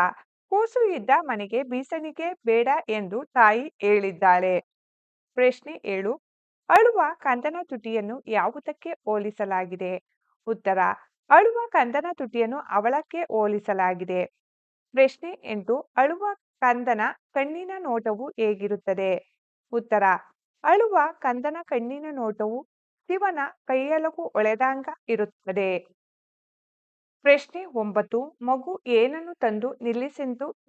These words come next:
ಕೇಳುತ್ತದೆ? ಉತ್ತರ, ಮಗು ಸಂಜೆ ಚಂದ್ರನನ್ನು ತಂದು ನಿಲ್ಲಿಸೆಂದು ಕೇಳುತ್ತದೆ. ಮುಖ್ಯ ಪ್ರಶ್ನೆ ಮೂರು, ಈ ಪದ್ಯದ ಸಾಲುಗಳನ್ನು ಪೂರ್ಣಗೊಳಿಸಿರಿ. "ಆಡಿಪ ಎನ್ನ ಕಂದ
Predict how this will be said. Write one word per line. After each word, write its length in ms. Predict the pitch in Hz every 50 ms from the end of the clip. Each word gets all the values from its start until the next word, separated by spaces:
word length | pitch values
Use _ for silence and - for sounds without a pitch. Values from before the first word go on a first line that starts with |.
| 247 _
ಕೇಳುತ್ತದೆ? 840 | 269 254 233 220 220 220 220 - 202 190 180 190 185 185 180 - - _ _ _ _ _ _ _ _ _
ಉತ್ತರ, 300 | 240 233 233 - 220 196 190 190 - - _ _ -
ಮಗು 360 | 294 349 381 339 311 330 - - _ _
ಸಂಜೆ 480 | _ - 269 254 269 254 330 339 359 349
ಚಂದ್ರನನ್ನು 680 | - - 294 247 233 226 269 269 277 277 277 285 311 311
ತಂದು 380 | - 254 233 226 220 254 294
ನಿಲ್ಲಿಸೆಂದು 760 | - 285 240 233 233 247 285 277 - 285 269 254 247 294 320
ಕೇಳುತ್ತದೆ. 1000 | 302 - - 240 208 208 208 208 - 196 190 185 190 185 185 175 180 _ _ _ _ _ _ _ _ _ _ _ -
ಮುಖ್ಯ 280 | 311 330 339 - 453
ಪ್ರಶ್ನೆ 360 | 453 466 466 440 - - 453
ಮೂರು, 340 | 440 359 262 247 254 311 -
ಈ 280 | - _ - 285 339 381
ಪದ್ಯದ 460 | - - 247 214 202 - 285 311 359 349
ಸಾಲುಗಳನ್ನು 760 | 349 - - 214 208 226 233 220 214 202 196 196 185 226 254
ಪೂರ್ಣಗೊಳಿಸಿರಿ. 1000 | - _ 233 226 226 214 202 202 185 190 185 180 185 - 180 180 185 180 175 - - _ _ _ _ _ _ _ _ _ _ _ _ _ _ _ _ _ _ _ _ _ _ _ _ _ _ _ _ -
"ಆಡಿಪ 460 | 247 277 330 453 480 453 453 453 - 427 - _ _ _ -
ಎನ್ನ 160 | 247 240 240 240 233
ಕಂದ 300 | 240 254 220 208 208